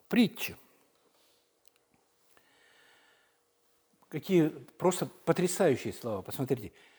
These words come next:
«Придет гордость, придет и посрамление.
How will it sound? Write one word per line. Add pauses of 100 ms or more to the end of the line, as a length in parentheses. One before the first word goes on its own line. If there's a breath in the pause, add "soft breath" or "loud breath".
(240 soft breath)
«Придет
гордость, (760)
придет
и
посрамление.